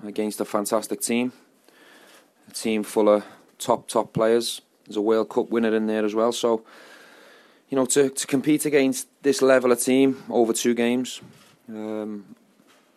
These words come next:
and not lose, I'm very, very proud and satisfied in, in the circumstances.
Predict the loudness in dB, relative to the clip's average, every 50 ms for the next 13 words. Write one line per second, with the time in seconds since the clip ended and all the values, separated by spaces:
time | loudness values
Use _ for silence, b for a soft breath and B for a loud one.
0 | _ _ -6 -2 0 2 2 4 4 4 4 4 4 2 0 -4 -8 -12 -16 _
1 | _ _ _ _ _ _ _ _ _ -14 -12 -10 -8 -4 -4 -2 -2 -4 -6 -8
2 | -8 -6 -4 -4 -4 -4 -6 -10 _ _ _ _ _ _ _ _ -2 2 2 2
3 | 2 2 0 -2 -2 -2 -2 -4 -6 -6 -4 -2 0 0 -2 -2 -4 -4 -4 -4
4 | -6 -6 -6 -4 -4 -4 -6 -6 -6 -10 -10 -8 -8 -8 -8 -10 -12 -14 -16